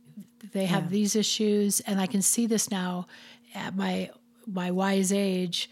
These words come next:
Speaker 1: that I couldn't see when I was twenty,
Speaker 2: Right.
Speaker 1: experiencing the trauma of it."
Speaker 2: Yeah.
Speaker 1: You know, and so there's been an ability to go,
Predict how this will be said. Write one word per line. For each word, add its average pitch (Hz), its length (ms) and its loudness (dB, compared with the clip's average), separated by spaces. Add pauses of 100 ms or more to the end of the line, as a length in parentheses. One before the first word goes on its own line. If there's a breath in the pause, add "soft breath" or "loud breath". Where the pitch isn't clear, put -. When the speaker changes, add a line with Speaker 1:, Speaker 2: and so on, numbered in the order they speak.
(400 loud breath)
Speaker 1:
that 202 120 0
I 202 60 2
couldn't 240 320 0
see 240 280 0
when 226 140 0
I 196 60 -2
was 185 220 -4
twenty, 190 340 -2
Speaker 2:
Right. 170 100 -4
Speaker 1:
experiencing 208 840 0
the 180 100 -4
trauma 247 360 -2 (100)
of 165 120 -4
it." 190 420 -8
Speaker 2:
Yeah. 147 240 -6 (340 loud breath)
Speaker 1:
You 208 120 2
know, 196 200 0
and 208 320 2
so - 100 0
there's 247 160 2
been 254 180 2
an 240 140 4
ability 220 480 2
to 202 140 -6
go, 190 460 -2